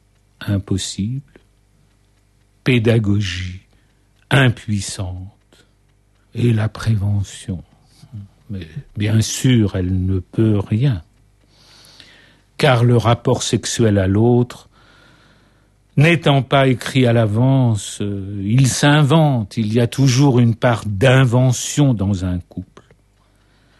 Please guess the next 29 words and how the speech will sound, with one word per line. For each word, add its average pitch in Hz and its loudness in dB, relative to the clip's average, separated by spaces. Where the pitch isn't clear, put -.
Sans 147 2
doute, 165 2
il 110 -2
y 120 2
a 156 0
une 139 4
logique 143 2
qui 113 -4
est 101 -8
à 82 -12
l'œuvre, - -20
mais 139 2
elle 120 2
n'est 117 2
pas 139 -4
universelle. 117 0
Elle 131 2
est 117 0
particulière 107 -2
à 95 -4
chacun, 95 -6
et 131 2
on 135 4
peut 135 0
seulement 127 2
la 117 0
reconstituer 107 -2
après - -8
coup. - -20